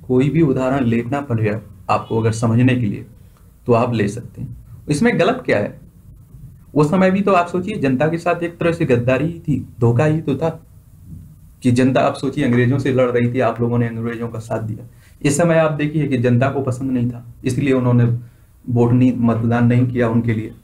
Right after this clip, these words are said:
और आपने जाके जनता के एक तरह से वोट का कोई महत्व नहीं समझा, आप जाकर मिल गए, सरकार बनवा दी। तो मुझे तो लगता है जनता के साथ धोखा है, ठीक है।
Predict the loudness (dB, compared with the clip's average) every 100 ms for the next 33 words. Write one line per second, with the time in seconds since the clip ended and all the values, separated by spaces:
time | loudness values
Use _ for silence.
0 | -20 -16 -2 0 2 2 2 0 0 0
1 | 0 0 0 -2 0 0 2 2 0 -8
2 | -20 -16 -2 0 2 2 2 2 4 2
3 | 2 -2 0 2 0 0 0 0 -4 -10
4 | -14 -16 -16 -2 0 0 0 0 2 2
5 | 2 2 0 -4 0 0 0 0 -2 -4
6 | -10 -18 -20 -20 -20 -20 -20 -20 -20 -20
7 | -20 -20 -2 2 4 4 2 0 2 0
8 | 0 -4 -4 0 0 2 0 -2 -4 -4
9 | -4 -6 -10 -16 -20 -20 -20 -20 -20 -20
10 | -20 -20 -18 -18 -18 -20 -20 -18 -18 -20
11 | -20 -20 -20 -20 -10 -2 0 0 -4 -14